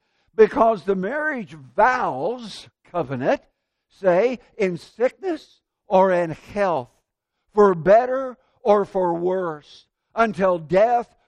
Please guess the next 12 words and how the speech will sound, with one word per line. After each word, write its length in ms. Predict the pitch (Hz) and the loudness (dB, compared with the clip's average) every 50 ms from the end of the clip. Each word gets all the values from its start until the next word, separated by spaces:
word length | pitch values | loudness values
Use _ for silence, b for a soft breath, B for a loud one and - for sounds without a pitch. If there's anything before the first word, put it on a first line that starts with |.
| _ _ _ | _ _ _
do 240 | 190 202 214 202 196 | -6 -4 0 0 0
us 260 | 185 180 - - _ _ _ _ _ _ | 0 0 -2 -10 _ _ _ _ _ _
part." 480 | _ _ 165 170 160 147 131 123 - _ _ _ _ _ _ _ _ _ _ _ _ _ _ _ _ _ _ _ _ | _ _ -2 0 0 0 -2 -4 -10 _ _ _ _ _ _ _ _ _ _ _ _ _ _ _ _ _ _ _ _
It 160 | 220 220 220 | 6 6 8
is 260 | 233 226 233 208 - - | 8 6 2 2 -2 -4
unlimited 840 | 220 214 220 214 202 202 208 226 240 240 226 220 202 175 180 180 170 165 | -4 -4 -4 -4 -6 -8 -8 -8 -6 -4 -4 -4 -2 -2 -2 -4 -4 -4
in 160 | 180 175 165 | -8 -10 -10
its 140 | 143 - - | -12 -10 -10
nature 260 | 185 170 131 170 165 | -10 -10 -8 -10 -14
because 320 | 160 - - 185 160 135 | -14 -10 -8 -10 -10 -10
it's 160 | 156 151 _ | -14 -20 _
sacred. 360 | _ 170 170 - _ 220 208 | _ -12 -12 -10 _ -10 -12